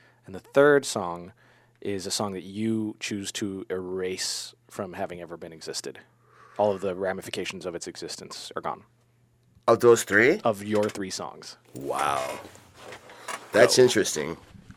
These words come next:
Speaker 2: Can we bring that back one more time so I can
Speaker 1: Yes. So, uh, one of the songs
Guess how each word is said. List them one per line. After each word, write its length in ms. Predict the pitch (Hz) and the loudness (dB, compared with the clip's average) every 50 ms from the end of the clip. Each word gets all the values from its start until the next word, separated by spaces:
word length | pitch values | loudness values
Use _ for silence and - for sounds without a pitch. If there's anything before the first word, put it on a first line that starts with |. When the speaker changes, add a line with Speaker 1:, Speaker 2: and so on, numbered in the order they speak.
| _ - - - - - - - - - - - _ - - - _ _ _ - - _ _ - | _ -20 -20 -14 -10 -10 -10 -10 -14 -20 -20 -20 _ -20 -20 -20 _ _ _ -20 -20 _ _ 0
Speaker 2:
Can 160 | - 117 123 | 4 6 6
we 60 | 127 | 8
bring 200 | 127 143 143 139 | 8 6 6 6
that 180 | 131 117 101 - | 6 4 4 4
back 240 | 92 98 107 107 | 4 2 4 4
one 120 | - 113 110 | 4 2 4
more 140 | 107 107 110 | 4 4 2
time 340 | 110 - 104 107 110 117 113 | 2 2 2 4 4 2 0
so 220 | - - 104 98 | 0 0 2 4
I 100 | 95 95 | 4 2
can 320 | 95 - 98 95 90 85 85 | 2 0 -2 -2 -2 -2 0
Speaker 1:
Yes. 460 | 101 135 143 - - - - - - - _ - | 0 0 0 0 -2 -8 -10 -12 -16 -20 _ -16
So, 360 | - - - - 107 98 95 - | -12 -6 -4 -2 -2 -2 -2 -4
uh, 180 | 101 98 92 90 | -4 -4 -4 -4
one 240 | 87 90 104 123 143 | -2 0 2 2 2
of 80 | 143 135 | 4 4
the 80 | 143 | 2
songs 560 | 131 - 147 131 123 120 120 120 113 - - | 2 2 2 2 2 0 0 -4 -6 -8 -10